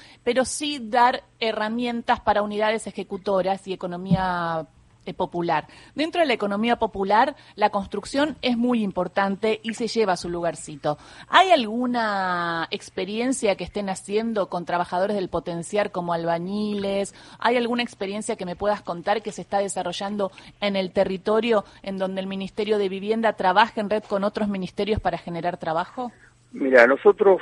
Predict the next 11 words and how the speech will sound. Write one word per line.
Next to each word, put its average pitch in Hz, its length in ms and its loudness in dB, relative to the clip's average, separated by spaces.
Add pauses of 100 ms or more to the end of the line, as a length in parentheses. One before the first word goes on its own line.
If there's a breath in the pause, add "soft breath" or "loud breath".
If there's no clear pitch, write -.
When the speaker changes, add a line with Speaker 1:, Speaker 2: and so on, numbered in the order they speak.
(240)
Speaker 2:
tenemos 147 460 4 (100)
experiencia, 139 840 6
de 120 220 6
hecho, 135 460 6 (400 soft breath)
en 113 500 -4
la 113 560 2 (140)
entrega 139 580 8
de 127 60 8
ciento 135 260 -6
cuarenta 131 480 2
viviendas 123 800 -2